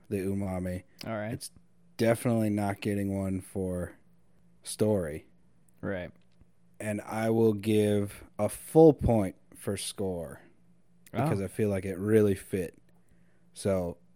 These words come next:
Speaker 1: a whopping two bong loads for Mank from El Tado.
Speaker 2: Cool.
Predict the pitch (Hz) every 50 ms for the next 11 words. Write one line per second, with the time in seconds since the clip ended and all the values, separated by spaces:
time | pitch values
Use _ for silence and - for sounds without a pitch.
0 | - - - - 101 101 101 104 107 110 110 - 120 107 101 98 95 - - 127
1 | 123 113 101 101 101 104 107 107 101 95 92 90 87 82 80 82 - - - -
2 | - - - - - _ - - - 110 101 95 95 90 90 92 87 80 78 -
3 | - - _ - - - _ _ _ - _ _ _ _ - - - _ _ -
4 | - - - - - 98 92 90 85 80 - - - - - 95 92 - - 104
5 | 87 85 82 76 76 - - - - - - - - - - - - - - -
6 | 110 160 180 160